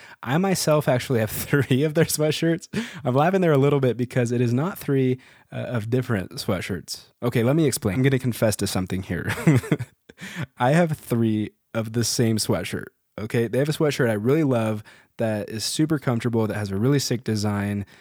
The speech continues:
and I just can't get over it. So I wanted three of that in different colors, and that's what I got. So I love one of their products for sure, and I know that you'll love some products too if you go check 'em out. Uh, but anyway, in this episode, J T and I talk a lot about mindset,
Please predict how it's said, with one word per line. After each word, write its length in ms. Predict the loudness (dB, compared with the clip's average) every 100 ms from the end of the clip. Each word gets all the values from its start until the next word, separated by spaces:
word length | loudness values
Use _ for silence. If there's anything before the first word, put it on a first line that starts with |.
| -20 _
and 220 | -6 -4 -2
I 80 | 0
just 160 | 0
can't 220 | 0 -2
get 80 | 0
over 220 | 2 2
it. 100 | -2
So 80 | 0
I 40 | 2
wanted 360 | 4 2 0
three 320 | -4 -2 2 2
of 80 | 2
that 200 | 0 0
in 160 | -2
different 300 | -2 -2 -4
colors, 360 | -2 -2 0 -4
and 200 | -4 -4
that's 160 | -4 -2
what 100 | -2
I 60 |
got. 220 | 0 -2
So 140 | 0 -2
I 180 | 0 2
love 240 | 4 2
one 120 | 2 2
of 60 |
their 140 | 2 2
products 380 | 2 0 -2
for 160 | -2 -4
sure, 320 | 0 2 2
and 160 | 2 0
I 60 |
know 160 | 2 2
that 140 | 2
you'll 180 | 0 2
love 140 | 0 0
some 120 | -2
products 340 | 0 0 -2
too 260 | 0 0 0
if 120 | -2 0
you 100 | 2
go 160 | 2
check 180 | 0 -2
'em 80 | -2
out. 200 | -4 -6 -14 -18 -4
Uh, 180 | -2 0
but 200 | -2 0
anyway, 280 | 2 4 2
in 100 | 2
this 160 | 0 2
episode, 380 | 0 0 0 2
J 180 | 0 0
T 140 | 0
and 80 | 0
I 80 | 0
talk 300 | 0 -2 0
a 40 |
lot 180 | 0 0
about 200 | 0 -2
mindset, 500 | -2 -4 -4 -4 -6